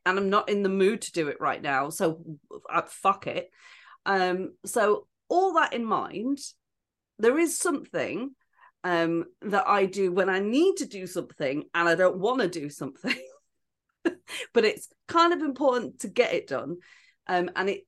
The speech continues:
it jumps a little bit onto what you just said about, um, like, starting small. And I can't remember where I heard this. It's a very common thing. This is probably something that a lot of people will have heard. Um, it's,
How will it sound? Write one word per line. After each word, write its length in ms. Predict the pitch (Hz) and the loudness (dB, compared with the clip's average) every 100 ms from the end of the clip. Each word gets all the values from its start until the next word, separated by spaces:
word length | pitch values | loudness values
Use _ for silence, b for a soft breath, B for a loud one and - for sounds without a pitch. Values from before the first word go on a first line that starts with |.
| - | -8
it 160 | 202 | -8
jumps 320 | - 277 - 233 | -6 -6 -6 -6
a 20 | |
little 180 | 240 190 | -4 -2
bit 120 | 185 | -2
onto 320 | 160 175 175 180 | 0 -2 -4 -4
what 180 | 180 | -4
you 120 | 190 180 | -6 -10
just 200 | 175 185 | -8 -4
said 100 | 170 | -4
about, 400 | 165 156 151 - | -2 -2 -2 -4
um, 560 | 160 151 151 151 156 160 _ _ _ _ _ _ _ _ _ _ _ - - | -4 -2 -2 -6 -8 -12 _ _ _ _ _ _ _ _ _ _ _ -20 -6
like, 260 | 175 151 | -4 -4
starting 360 | - 208 180 165 | -4 -2 -2 -2
small. 560 | 160 190 151 123 156 180 B B B B | -4 -2 -2 -2 -6 -10 B B B B
And 140 | 190 | -2
I 60 | - | -2
can't 380 | - - 269 220 | -6 2 2 2
remember 280 | 196 180 170 | 0 -4 -4
where 240 | 165 151 | -4 -4
I 20 | |
heard 320 | 156 165 156 | -4 -6 -6
this. 200 | - 160 | -6 -8
It's 140 | 196 - | -6 -4
a 40 | |
very 280 | 214 240 202 | 2 4 2
common 360 | 202 196 165 160 | -2 -2 -2 -2
thing. 360 | - 151 147 | -4 -4 -2
This 200 | 160 175 | -2 -2
is 80 | 180 | -4
probably 640 | - 208 185 165 165 156 - | -6 -4 -2 -2 -2 -2 -8
something 380 | - 170 - 156 | -6 -4 -2 -4
that 140 | 147 - | -2 0
a 60 | |
lot 100 | 196 | 2
of 80 | 226 | 2
people 220 | 196 180 170 | -2 -4 -4
will 80 | |
have 120 | 156 156 | -4 -2
heard. 320 | 135 127 - b b b b b _ | -4 -4 -10 b b b b b _
Um, 460 | 170 165 160 160 - _ _ _ _ _ _ _ _ _ | 2 4 4 2 -2 _ _ _ _ _ _ _ _ _
it's, 640 | 240 - - - - - | -2 0 -4 -8 -8 -10